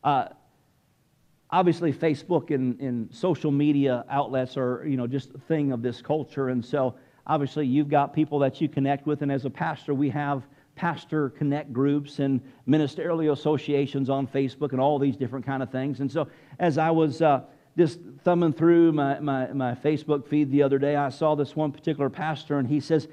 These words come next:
"Hey, just wanna get some feedback from y'all." And he said, "I just, just wanted you, wanted to ask you to think if, uh, fall was a good time to start church back again." And I thought, "Wow."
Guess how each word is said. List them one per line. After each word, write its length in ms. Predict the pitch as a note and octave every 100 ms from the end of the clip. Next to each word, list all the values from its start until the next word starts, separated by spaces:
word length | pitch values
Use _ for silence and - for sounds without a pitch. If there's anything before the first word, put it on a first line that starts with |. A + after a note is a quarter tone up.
| - -
"Hey, 200 | D#4 D#4
just 160 | A3+
wanna 180 | A3+ B3
get 140 | A#3+ A#3
some 120 | E3+
feedback 480 | - B3 E3+ D#3+ -
from 180 | D#3
y'all." 300 | C#3+ C3+ F#3
And 100 | G3
he 60 | F3
said, 220 | D#3+ F3
"I 60 | G3+
just, 180 | F3+ - - - _
just 160 | A#3 G#3+
wanted 320 | B3+ A#3+ F3
you, 180 | A3+ F#3+ G3+
wanted 300 | G#3+ A3 G3+
to 80 | G3
ask 280 | G3+ F#3+
you 80 | G3
to 100 | E3+
think 340 | D#3+ F#3+ G3 G3
if, 200 | F3+ D3+ -
uh, 260 | E3+ D#3 C#3+
fall 880 | - - G#3 G3+ D3 C#3+ E3+ - _ _ _ _
was 200 | - E3
a 60 | D3+
good 280 | C3 G3 D3
time 400 | G3 F#3 E3+ D3+
to 120 | D3
start 460 | - - E3+ F3 -
church 320 | G3 E3+ -
back 240 | C3+ B2
again." 380 | A#2+ A#2 F2 D#2 _ _ _ _ _ _ _ _ _ _ _ _ _ D#3+ _ _ _ _ _ _ _ _ _ _ _ _ _ _ _ _
And 120 | F#3+
I 120 | G3
thought, 280 | D#3 F#3 D3
"Wow." 480 | E3 B3+ C#4 - C#3+